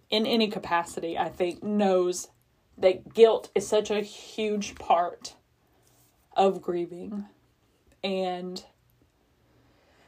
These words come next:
the guilt of, like, laughing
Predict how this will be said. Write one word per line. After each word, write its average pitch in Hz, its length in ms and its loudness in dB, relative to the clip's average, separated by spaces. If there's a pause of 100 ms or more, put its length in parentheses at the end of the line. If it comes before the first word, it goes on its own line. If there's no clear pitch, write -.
(320)
the 226 100 10
guilt 254 400 8
of, 208 320 8 (240)
like, 190 180 0
laughing 202 720 2